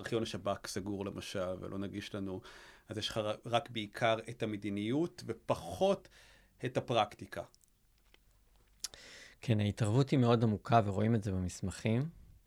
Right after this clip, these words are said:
Speaker 2: וזה נושא סבוך ולא פשוט. אני שאלתי את, אה, שלמה גזית, כן, שהיה מתאם הפעולות, אה, בממשלה הראשון, מה, על הספר שלו,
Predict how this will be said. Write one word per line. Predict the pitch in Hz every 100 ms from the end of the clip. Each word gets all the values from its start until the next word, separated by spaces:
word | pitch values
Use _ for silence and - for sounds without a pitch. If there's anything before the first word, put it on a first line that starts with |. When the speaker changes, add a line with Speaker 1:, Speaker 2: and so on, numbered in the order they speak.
| _ - - - - - - - - -
Speaker 2:
וזה | 104 98
נושא | 104 92 - - 185 175 175
סבוך | - - 117 104 147 - - -
ולא | 120 127
פשוט. | 131 113 - 104 - - 110
אני | 113
שאלתי | - 147 220 - 131 110 110 107
את, | 104 -
אה, | 98 95 92 90 -
שלמה | - 110 104
גזית, | 98 87 95 -
כן, | 104 104
שהיה | 110 104
מתאם | 101 95 104
הפעולות, | 95 92 101 95 92 - - -
אה, | 104
בממשלה | 92 95 90 101 98
הראשון, | 95 90 - 95 90 - - - - - - - - _ -
מה, | 113 -
על | 135 - 123
הספר | 110 - 165 180
שלו, | - 92 90